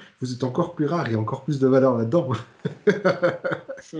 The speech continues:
Mais ouais, c'est pas, voilà, c'est pas donné à tout le monde juste d'être visionnaire, et cetera. Et puis, euh, puis c'est, c'est pas une fin en soi d'avoir des bonnes idées, quoi. Le but, c'est de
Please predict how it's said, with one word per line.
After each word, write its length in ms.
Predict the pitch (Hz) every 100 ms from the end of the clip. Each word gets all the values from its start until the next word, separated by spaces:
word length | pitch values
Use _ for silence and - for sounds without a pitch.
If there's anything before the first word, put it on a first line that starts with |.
| 139 _ _ _ _ _ _ _ - - - - - - - - - _ -
Mais 100 | 135
ouais, 160 | 160 151
c'est 140 | 131
pas, 80 | 139
voilà, 200 | 139 139
c'est 160 | -
pas 120 | - 135
donné 180 | 143
à 80 | 139
tout 100 | 135
le 60 | 139
monde 160 | 147
juste 220 | 123 131 127
d'être 140 | 117
visionnaire, 440 | 120 113 127 127
et 80 | 117
cetera. 440 | 113 - 113 135 131
Et 20 |
puis, 260 | 107 104
euh, 120 | 107 101
puis 100 | -
c'est, 280 | 101 113 -
c'est 200 | - 113
pas 120 | 147
une 140 | 143 113
fin 180 | - 143
en 140 | 131
soi 320 | 117 - 139
d'avoir 220 | 120 117
des 80 | 113
bonnes 180 | 113 107
idées, 240 | 110 131
quoi. 180 | 127 107
Le 120 | 104
but, 200 | 98 123 -
c'est 100 |
de 60 | 95